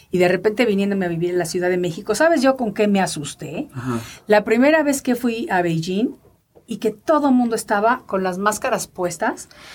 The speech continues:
Speaker 1: y que te dicen, "Es que si hoy puedes no salir de tu casa, no salgas de tu casa". ¿Cómo vamos a vivir en un mundo en el que mejor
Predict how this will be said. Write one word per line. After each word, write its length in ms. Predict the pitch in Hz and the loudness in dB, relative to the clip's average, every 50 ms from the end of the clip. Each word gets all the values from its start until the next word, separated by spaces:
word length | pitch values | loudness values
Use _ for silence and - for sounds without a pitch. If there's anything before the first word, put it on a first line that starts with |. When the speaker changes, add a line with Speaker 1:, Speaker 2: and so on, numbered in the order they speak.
| - - - | -20 -18 -8
Speaker 1:
y 100 | - 202 | -8 -6
que 140 | - - 226 | 0 0 0
te 140 | 226 - 220 | 2 2 2
dicen, 300 | 240 240 - 247 233 247 | 2 2 2 2 2 2
"Es 120 | 247 - | 0 2
que 100 | - 302 | 0 -2
si 140 | 285 - 269 | 0 2 2
hoy 100 | 254 247 - | 2 2 2
puedes 280 | - 247 240 240 226 220 | 0 2 2 2 2 0
no 120 | 233 220 | 0 -2
salir 280 | - 247 220 214 208 208 | 0 0 0 0 2 0
de 80 | 214 | -2
tu 180 | 208 214 190 - | -2 -2 -4 -2
casa, 240 | 202 190 - 214 208 | -2 -2 -2 -2 -4
no 100 | 190 180 | -4 -2
salgas 300 | - 185 180 175 180 170 | -2 -2 -2 0 -2 -2
de 80 | 165 160 | -4 -6
tu 160 | - 170 160 | -8 -10 -8
casa". 300 | - 156 156 - 165 - | -8 -8 -8 -8 -12 -6
¿Cómo 240 | - 349 370 392 392 | -2 0 2 2 4
vamos 320 | 349 320 330 339 320 - | 2 4 2 2 0 0
a 60 | 247 208 | 0 2
vivir 260 | 202 196 196 214 226 | 2 2 0 0 -2
en 140 | 220 202 202 | 0 0 0
un 120 | 208 208 | 0 0
mundo 420 | 185 175 165 160 156 180 240 269 - - - - - _ _ _ - | 0 0 0 -2 0 -2 -4 -6 -8 -18 -20 -20 -20 _ _ _ -6
en 160 | 226 214 214 | -4 -2 0
el 180 | 214 214 202 - | 2 0 0 2
que 300 | 233 214 202 190 196 190 - _ _ _ _ _ _ - | 2 2 2 2 -2 -6 -10 _ _ _ _ _ _ -12
mejor 560 | 220 220 233 226 220 - 285 285 311 330 - | -4 -2 -2 -2 0 2 2 2 2 0 -2